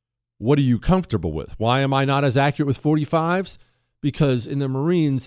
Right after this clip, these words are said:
I've shot, oh my gosh, I don't know how many rounds I put through a nine millimeter in the Marines. So it's just what I shoot well, and that's only because of practice. Remember, practice is everything.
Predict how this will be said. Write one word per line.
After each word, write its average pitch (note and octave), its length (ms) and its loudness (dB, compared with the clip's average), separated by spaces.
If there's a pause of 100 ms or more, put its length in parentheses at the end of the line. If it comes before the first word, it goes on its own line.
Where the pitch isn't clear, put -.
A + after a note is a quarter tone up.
I've D3+ 180 0
shot, D3+ 400 -4
oh C3+ 220 -2
my F2 180 -4
gosh, G2+ 580 -8 (1080)
I C#3+ 120 0
don't D3 140 -2
know B2 160 0
how C3+ 260 2
many B2 240 0
rounds G#2+ 360 -4
I G#2 120 -2
put B2 240 -4
through G#2+ 180 -2
a G#2 60 2
nine G#2 300 -2
millimeter G2+ 500 -4
in A2 160 -4
the G2+ 80 -2
Marines. A2+ 640 0 (380)
So C3 420 -2 (100)
it's - 220 -6
just - 480 -8
what C3 300 2
I B2 160 2
shoot C3+ 400 0
well, C3 440 2
and B2 140 0
that's A2+ 280 -4
only A#2 260 -2
because G#2 360 -2
of A#2+ 120 -6
practice. - 480 -8
Remember, A#2+ 320 0
practice G2+ 480 -6
is B2+ 120 -2
everything. B2 560 -2